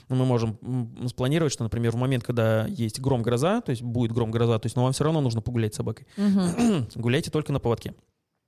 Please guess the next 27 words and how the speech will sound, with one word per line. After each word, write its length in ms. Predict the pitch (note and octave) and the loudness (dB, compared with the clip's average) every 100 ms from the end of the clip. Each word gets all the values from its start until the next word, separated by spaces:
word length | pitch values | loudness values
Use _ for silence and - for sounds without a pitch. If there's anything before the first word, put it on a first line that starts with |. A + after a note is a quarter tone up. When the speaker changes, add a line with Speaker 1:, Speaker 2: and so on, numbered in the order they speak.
| _ - | _ -4
Speaker 1:
Дальше. 440 | C3 B2+ A#2+ - | 0 2 2 0
Из 160 | - A#2 | -4 -4
стандартных 500 | - C#3+ C#3+ A#2+ A2+ | -2 0 0 -2 -4
вообще, 280 | A#2+ - A2+ | -6 -4 -2
э, 1300 | A2+ A#2 A#2 A#2 A#2 A2+ A2+ A2+ A2+ A#2 G#2 G#2+ - | -2 -2 -4 -2 -2 0 0 0 -2 -4 -4 -6 -4
рекомендаций 840 | C#3 B2 C3 C#3 F#3+ C#3 A2+ - - A3 _ _ _ _ | -4 -2 -2 0 0 -2 -4 -8 -12 -20 _ _ _ _
проверьте 340 | - B2 C#3 - | -4 0 0 0
снаряжение. 440 | C3 A2+ A2 G2+ - _ _ | -2 0 -2 -2 -8 _ _
То 40 | - | -12
есть 100 | G#2+ | -4
проверьте 320 | B2 C#3 D3+ | 0 0 -2
снаряжение, 360 | C3+ A#2 C#3 C#3+ | -2 0 0 0
насколько 400 | A#2+ - C3+ A#2 | 0 -2 -2 0
оно 180 | A2 A2 | 2 0
у 20 | |
вас 120 | G#2 | 0
крепкое. 360 | - G#2+ - B2 | -4 -6 -6 -8
То 80 | - | -10
есть 100 | A#2 | -2
не 100 | A#2 | 0
вывернется 420 | C#3 C#3 C3 B2 | 2 0 -2 -4
ли 60 | |
собака 360 | A2 A2 A#2+ B2 | -6 -2 -2 0
у 40 | |
вас 180 | A2 A2 | 0 0
из 40 | A#2 | -2
ошейника. 400 | G#2+ A2 G#2 | -2 -2 -4